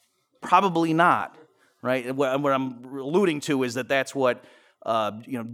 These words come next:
the B A T F, Janet Reno did back with, with Waco. If you, if you don't know what that is, just go look that up. All right. Um, so all sorts of horror stories about poli-,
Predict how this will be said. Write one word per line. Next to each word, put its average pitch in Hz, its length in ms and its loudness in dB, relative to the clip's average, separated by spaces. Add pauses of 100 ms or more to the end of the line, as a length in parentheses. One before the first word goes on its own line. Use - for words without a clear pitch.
(120)
the 139 160 -10
B 139 180 0
A 135 80 2
T 139 180 -2
F, 120 100 2
Janet 135 280 0
Reno 135 320 2
did 120 300 -4
back 120 260 0
with, 113 200 -6
with 120 260 -10
Waco. 131 400 0
If 98 120 -6
you, 117 120 -6
if 113 120 -8
you 131 60 0
don't 117 100 0
know 113 60 0
what 113 120 0
that 113 100 0
is, 107 100 -4
just 113 160 -8
go 110 300 -4
look 139 220 -2
that 117 180 2
up. - 320 -4 (420)
All 101 80 -8
right. 104 340 -6
Um, 107 440 -6 (420)
so 131 600 -2 (120)
all 175 160 6
sorts 185 300 -2
of 160 120 -4
horror 175 340 4
stories 156 460 2
about 139 340 0
poli-, 147 500 -2